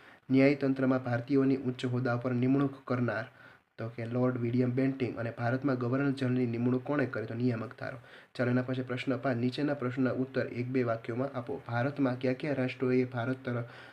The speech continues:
આવવાનો જળમાર્ગ શોધવા કમર કસી હતી? યુરોપના પોર્ટુગલ, સ્પેન, હોલેન્ડ વગેરે રાષ્ટ્રોએ ભારત આવવાનો જળમાર્ગ શોધવા કમર કસી હતી. યુરોપની પ્રજાએ ભારતીય મરી મસાલાની ખૂબ આવશ્યકતા હતી. સાથી, યુરોપની પ્રજા મહદઅંશે માંસાહારી હોવાથી માંસ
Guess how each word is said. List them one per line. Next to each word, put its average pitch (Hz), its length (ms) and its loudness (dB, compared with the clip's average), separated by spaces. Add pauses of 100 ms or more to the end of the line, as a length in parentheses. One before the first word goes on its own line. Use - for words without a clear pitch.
(180)
આવવાનો 123 400 2
જળમાર્ગ 127 400 2
શોધવા 120 340 -4
કમર 127 360 2
કસી 120 300 -4
હતી? 117 320 -4
યુરોપના 139 420 4
પોર્ટુગલ, 127 480 0
સ્પેન, 127 540 0
હોલેન્ડ 123 380 0
વગેરે 139 360 0
રાષ્ટ્રોએ 123 520 0 (360)
ભારત 135 320 4
આવવાનો 123 280 0
જળમાર્ગ 123 420 -2
શોધવા 120 320 -6
કમર 120 280 -2
કસી 120 380 -2
હતી. 117 220 -2 (360)
યુરોપની 139 640 6 (300)
પ્રજાએ 135 680 2 (200)
ભારતીય 123 320 0
મરી 123 180 2
મસાલાની 131 420 2
ખૂબ 127 200 -2
આવશ્યકતા 120 480 -2
હતી. 117 320 -6 (460)
સાથી, 131 420 2 (420)
યુરોપની 147 440 2
પ્રજા 127 420 0
મહદઅંશે 127 540 0
માંસાહારી 123 480 2
હોવાથી 123 340 0
માંસ 123 260 -2